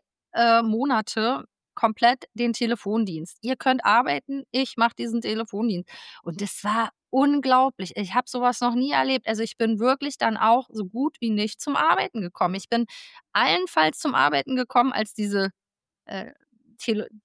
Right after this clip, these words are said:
die, die Telefondienst vorbei war. <laughs> Dann konnte ich an meine Akten. Aber das Telefon hat wirklich nicht stillgestanden. Und das war halt auch super, super anstrengend, weil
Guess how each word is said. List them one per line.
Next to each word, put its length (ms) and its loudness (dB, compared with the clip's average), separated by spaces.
die, 160 -2
die 100 -14
Telefondienst 640 0
vorbei 380 2
war. 180 6
<laughs> 100 -20
Dann 180 0
konnte 260 -2
ich 120 -4
an 100 0
meine 260 2
Akten. 300 -2
Aber 380 6
das 180 -2
Telefon 480 2
hat 160 0
wirklich 300 -4
nicht 300 0
stillgestanden. 760 -2
Und 140 -6
das 160 -10
war 160 4
halt 200 -2
auch 100 -6
super, 440 -4
super 320 0
anstrengend, 720 -2
weil 420 4